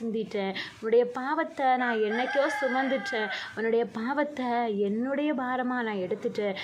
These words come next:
அதுக்கான ரத்தம் சிந்திட்டேன்" அப்படின்னு. பழைய ஏற்பாட்டு நாட்கள்ல பாத்தீங்கன்னா, ஒரு மனுஷன் பாவம் செய்யலன்னா, அதுக்கு பிராயச்சித்தமா பாவ நிவாரண பலியா பறவைகளை பலியிடுவாங்க, ஆடை பலியிடுவாங்க. இன்னும் அந்த பாவம் கொஞ்சம் பெருசா இருக்கு அப்படின்னா, காளையை பலியிடுவாங்க.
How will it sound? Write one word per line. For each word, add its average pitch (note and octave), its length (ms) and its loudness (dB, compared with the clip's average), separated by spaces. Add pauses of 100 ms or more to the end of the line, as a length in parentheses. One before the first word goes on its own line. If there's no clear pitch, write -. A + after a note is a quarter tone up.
(200)
அதுக்கான A#3+ 440 0
ரத்தம் C4 500 0
சிந்திட்டேன்" A#3+ 580 0
அப்படின்னு. G3+ 200 0
பழைய A3+ 280 2
ஏற்பாட்டு C4+ 340 -2
நாட்கள்ல A#3+ 400 2
பாத்தீங்கன்னா, A3+ 580 0 (1160)
ஒரு A3+ 240 4
மனுஷன் C4 280 0
பாவம் B3 300 0
செய்யலன்னா, A3 380 2
அதுக்கு A3+ 300 2
பிராயச்சித்தமா A3+ 720 4 (300)
பாவ B3+ 340 4
நிவாரண B3+ 460 4
பலியா G#3 460 4 (300)
பறவைகளை B3 560 4
பலியிடுவாங்க, G3 800 2 (200)
ஆடை B3 380 2
பலியிடுவாங்க. G3 800 2 (280)
இன்னும் D4 160 -2
அந்த C#4+ 180 4
பாவம் C#4+ 400 2
கொஞ்சம் C#4 320 0
பெருசா C4 340 2
இருக்கு B3 220 2
அப்படின்னா, A#3+ 380 2
காளையை B3 480 4
பலியிடுவாங்க. G3 680 0